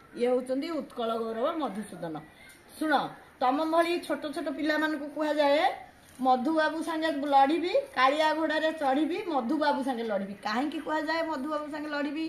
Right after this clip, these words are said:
ମଧୁବାବୁଙ୍କର ଏତେ ଭଲ ଗୁଣ ଥିଲା ଯେ ମା ମାନେ ସବୁବେଳେ, ଆମ ଉତ୍କଳର ମା ମାନେ ପିଲାମାନଙ୍କୁ ଶିକ୍ଷା ଦେଉଥିଲେ ମଧୁବାବୁଙ୍କ ଭଳି ହେବାଟା ହିଁ ଜୀବନର ଲକ୍ଷ୍ୟ ରଖିବାକୁ।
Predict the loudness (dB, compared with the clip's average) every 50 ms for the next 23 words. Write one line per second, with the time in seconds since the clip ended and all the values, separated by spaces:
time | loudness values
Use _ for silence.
0 | -8 -10 -16 -20 -20 -20 -20 -20 -20 -20 -10 -4 -2 -2 0 0 0 2 2 2
1 | 2 0 -2 -4 -4 -2 0 0 -2 -2 -2 -6 -6 -4 -4 -2 -2 -2 -2 0
2 | 0 0 0 -2 -4 -4 -4 -4 -2 0 0 0 4 4 4 4 4 2 -4 -10
3 | -16 -20 -16 -6 -2 0 2 2 2 2 2 0 0 0 -2 -2 -2 -4 -4 -2
4 | -2 0 0 2 2 2 0 0 0 -2 -4 -4 -6 -4 -4 -2 -2 0 0 0
5 | 2 2 0 0 0 0 0 0 -2 -2 -4 -8 -14 -20 -20 -12 -6 -2 0 0
6 | 0 0 -2 -4 -6 -8 -8 -8 -10 -6 -4 -2 0 2 2 2 0 0 -2 -2
7 | -2 -2 -2 -4 -4 -4 -4 -2 0 0 0 0 -2 -6 -4 -2 -2 -2 0 0
8 | 0 0 2 0 0 2 2 2 2 4 4 4 4 4 0 -2 -6 -8 -14 -20
9 | -20 -14 -8 -6 -4 -2 0 0 0 2 0 0 0 0 0 0 -2 -2 -4 -8
10 | -8 -6 -6 -6 -8 -10 -10 -10 -10 -10 -12 -14